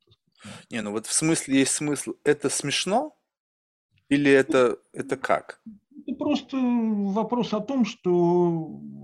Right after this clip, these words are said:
Speaker 1: смысл, как правило, не имеет смысла. И этот ответ вполне правомерен, так сказать. И когда просто обычно, э, считают, что положительный ответ, что в смысле есть смысл, так сказать, он как бы что-то проясняет.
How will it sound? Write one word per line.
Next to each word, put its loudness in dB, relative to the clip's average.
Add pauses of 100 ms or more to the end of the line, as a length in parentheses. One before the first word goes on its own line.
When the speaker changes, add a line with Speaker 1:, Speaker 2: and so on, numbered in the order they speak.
Speaker 1:
смысл, -2
как -8
правило, -2
не 2
имеет 0
смысла. -10 (240)
И -8
этот -4
ответ 0
вполне -4
правомерен, -8
так -20
сказать. -20
И -14 (320)
когда 0
просто 2
обычно, -2
э, -12
считают, -4
что -6
положительный 0
ответ, -8
что -14
в -16
смысле -8
есть -8
смысл, -4
так -14
сказать, -18
он -10
как -6
бы -6
что-то -8
проясняет. -12